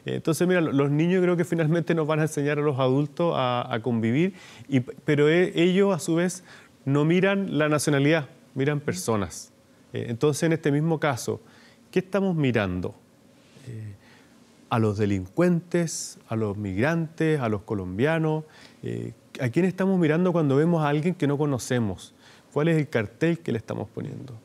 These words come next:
Entonces, digo, "Bueno, no le pongamos cartel y lo que va a ayudar a esto es conocernos".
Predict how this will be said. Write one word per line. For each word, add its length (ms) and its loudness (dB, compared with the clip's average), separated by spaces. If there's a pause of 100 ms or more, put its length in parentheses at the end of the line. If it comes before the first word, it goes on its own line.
(340)
Entonces, 240 -6
digo, 120 0
"Bueno, 140 -2
no 120 0
le 100 2
pongamos 380 0
cartel 380 -2
y 60 2
lo 120 2
que 120 -2
va 100 0
a 20 0
ayudar 300 0
a 60 2
esto 400 -4
es 120 -4
conocernos". 840 -4